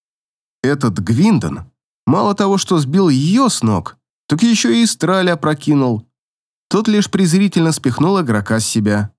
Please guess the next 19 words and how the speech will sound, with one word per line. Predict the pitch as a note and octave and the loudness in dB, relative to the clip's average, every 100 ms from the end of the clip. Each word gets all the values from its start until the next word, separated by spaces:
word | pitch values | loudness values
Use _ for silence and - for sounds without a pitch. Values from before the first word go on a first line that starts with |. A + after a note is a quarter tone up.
| _ _ _ _ | _ _ _ _
Жирная | F2 F2+ D#3+ G3 F#3+ | -6 0 2 2 0
жаба | E3 F#3 E3 C#3+ | 0 0 0 -4
что-то | - C#3+ A2 | -2 -2 -2
квакнула | F#2+ F#2 F3 - G3 F#3 | -2 -2 -2 0 0 0
в | F3+ | -2
сторону | - F#3 F3+ F3 | -2 0 2 0
Гвиндона, | D3+ D#3 D#3+ D3+ D3 C#3 C#3 - _ - | 2 2 2 2 0 -2 -4 -12 _ -6
а | C3 | -2
представитель | C#3+ C#3+ - D3+ C#3 B2 | 0 -2 0 0 2 0
дома | G2+ B2+ A#2+ G2 | 0 0 0 0
Дуэт – | D#2+ E3+ A3+ - - _ _ | 0 0 -2 -4 -16 _ _
Протянул | C#3 G3+ A#3 A3+ | -4 0 2 2
равнодушным | A3+ E3+ E3+ E3 D3+ C#3 C3+ | 2 2 0 0 0 0 0
тоном | C#3+ C#3 G#2+ | 0 0 -2
подростка, | - F2 C#3 G#3 - - D#3+ | -2 -4 0 -2 -2 -4 -4
что | - C#3 | -2 -4
отрывает | C3 B2+ B2 G#2 | -2 -2 -2 -2
лапки | A2 A2 - | -2 -2 -2
насекомым, | F2+ E2+ F2 F#3 F#3 E3+ C#3+ | -4 -2 -2 -2 0 0 -2